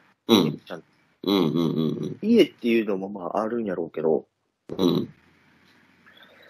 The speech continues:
Speaker 2: だからね、そうやねんな。表現としては結構面白いねんけど、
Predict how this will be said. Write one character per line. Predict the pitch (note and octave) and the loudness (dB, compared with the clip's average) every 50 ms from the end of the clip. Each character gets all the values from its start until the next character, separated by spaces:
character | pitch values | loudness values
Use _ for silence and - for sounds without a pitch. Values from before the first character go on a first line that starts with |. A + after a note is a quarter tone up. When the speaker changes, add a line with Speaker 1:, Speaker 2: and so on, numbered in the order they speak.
| - - - _ _ | -20 -20 -20 _ _
Speaker 2:
だ | - D3 | -4 2
か | - B2+ | 4 4
ら | G2 F2+ | 4 4
ね、 | F2+ F#2 F#2 F#2 F2+ F2+ F2+ F2 F2+ F2+ F#2+ G2+ G2+ G2 - - - - - - _ _ _ _ - - - - - - - | 2 0 0 0 0 2 2 0 0 -2 -2 -4 -6 -6 -8 -10 -12 -14 -16 -18 _ _ _ _ -14 -12 -12 -12 -12 -4 2
そ | - | 4
う | G2+ | 4
や | F2+ | 4
ね | F2 | 4
ん | F2+ F2+ | 0 -4
な。 | F2+ F#2 - - - - - - - - | -6 -6 -8 -12 -12 -10 -10 -4 2 6
表 | A3 A3 A3+ A#3+ A#3 B3+ B3 C#4 | 8 10 10 10 10 10 10 8
現 | A3+ G#3 | 8 6
と | - - D3 | 6 6 6
し | C#3+ - - | 6 6 6
て | D#3+ | 6
は | D3+ A#2 - | 6 6 6
結 | - - | 2 -4
構 | - G#2+ | -2 -2
面 | G2+ A2 A#2+ | -2 -2 -2
白 | B2 - C3+ A2+ G2+ | -2 -2 0 0 0
い | |
ね | F#2+ F2 | -2 -4
ん | E2 | -6
け | - E2+ | -6 -4
ど、 | E2 E2 D2 | -4 -4 -4